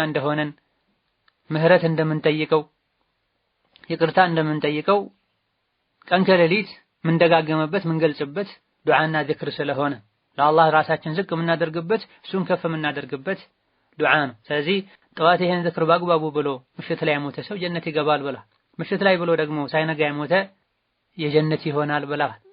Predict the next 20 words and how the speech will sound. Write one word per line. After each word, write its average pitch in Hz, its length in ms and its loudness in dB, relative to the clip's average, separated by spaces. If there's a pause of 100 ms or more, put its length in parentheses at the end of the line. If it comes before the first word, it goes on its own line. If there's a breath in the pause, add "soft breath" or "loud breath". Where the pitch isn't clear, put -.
(300)
ጀነት 170 300 4
ለመግባት 170 440 2
መሟላት 165 380 4
ያለባቸው 147 500 0
መስፈርቶች 147 420 -6
ከተሟሉ 151 500 -2 (280)
ጀነት 170 320 2
እንዳንገባ 170 500 2
የሚከለክሉ 175 760 -2
ነገሮችን 156 560 -4
ከራቀን 156 480 0
ማለት 143 260 -4
ነው። - 160 -20
ብዙ 147 180 -6
ይሄን 165 240 0
ያደረገ 151 400 -2
ጀነት 151 300 -6
ይገባል፣ 151 380 -6
ይሄን 156 220 -2
ያለ 151 220 0